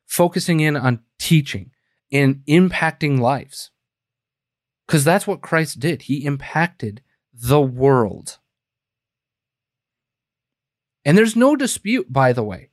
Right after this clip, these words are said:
none, that this was a real individual. Okay? There is no dispute anywhere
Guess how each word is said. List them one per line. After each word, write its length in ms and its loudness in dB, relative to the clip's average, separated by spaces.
none, 300 2
that 160 -2
this 200 0
was 120 -2
a 120 -2
real 340 2
individual. 600 -8
Okay? 300 0
There 160 6
is 160 0
no 300 4
dispute 580 -4
anywhere 640 0